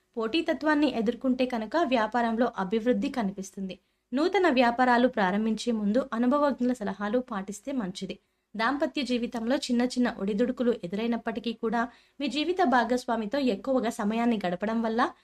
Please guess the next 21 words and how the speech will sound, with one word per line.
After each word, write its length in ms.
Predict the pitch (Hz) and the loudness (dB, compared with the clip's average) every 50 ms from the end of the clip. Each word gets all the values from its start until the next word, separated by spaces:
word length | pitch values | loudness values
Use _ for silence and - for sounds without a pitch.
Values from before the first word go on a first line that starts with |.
| _ _ _ _ 247 | _ _ _ _ -2
వారిని 280 | 254 269 285 269 254 | 0 2 2 2 2
గౌరవిస్తూ 640 | 202 214 208 214 262 311 302 294 262 - - 311 330 | 4 4 6 6 6 6 6 4 -2 -4 -2 -2 0
వారి 260 | 294 277 254 226 233 | 2 2 2 2 2
మాటలకు 500 | 214 208 190 202 202 220 214 202 - 247 | 2 2 2 0 0 -2 -6 0 0 0
విలువ 280 | 240 190 202 196 208 247 | 2 4 2 2 4 4
ఇవ్వడం 420 | 262 247 233 208 214 220 220 214 | 4 4 4 2 0 0 0 0
వల్ల 300 | 208 202 202 202 208 247 - - _ _ _ _ 240 | 0 2 2 2 0 0 -4 -8 _ _ _ _ -6
ఇటువంటి 580 | 254 - 349 359 370 370 359 302 349 - - _ _ _ | -2 2 4 4 4 4 4 2 0 -2 -2 _ _ _
ఒడిదుడుకులు 680 | 202 208 247 269 220 277 262 262 - 254 247 254 247 247 - 214 | -4 -2 -2 0 2 0 0 0 0 2 2 2 2 0 -6 -6
నుంచి 440 | 202 202 214 208 - 269 285 277 285 | -4 -4 -4 -4 -6 -8 -8 -6 -2
మీరు 160 | 277 269 262 | 0 0 0
తప్పించుకోవచ్చు. 800 | - 208 175 - - 196 190 - - - 180 165 170 - - - _ _ _ _ _ _ _ _ _ _ _ _ _ _ _ _ _ _ - | 0 -2 -4 -4 -6 -6 -6 -8 -8 -10 -10 -10 -10 -12 -16 -20 _ _ _ _ _ _ _ _ _ _ _ _ _ _ _ _ _ _ -4
మీ 100 | 254 254 | -4 0
జీవిత 300 | 240 254 262 302 311 339 | 2 2 0 2 0 0
భాగస్వామి 600 | 247 208 214 196 202 226 240 - 247 226 233 220 | 0 2 2 2 0 0 -4 -4 -4 -4 -2 -2
యొక్క 200 | 202 185 202 202 | -2 -4 -4 -8
సపోర్టు 560 | 202 - 180 180 - 254 247 202 220 262 254 - - _ _ _ _ | -10 -10 -14 -4 2 2 2 2 2 -2 -2 -2 -14 _ _ _ _
మీకు 180 | 277 311 320 320 | -2 -2 0 -2
పూర్తి 380 | 226 - 269 302 330 - 320 311 | -2 0 0 0 0 0 -2 -4
స్థాయిలో 380 | - - 247 208 196 196 208 | 0 0 0 2 2 2 2
లభిస్తుంది. 580 | 226 214 185 180 175 - - 180 185 180 - | 2 2 0 0 -4 -6 -8 -8 -8 -8 -10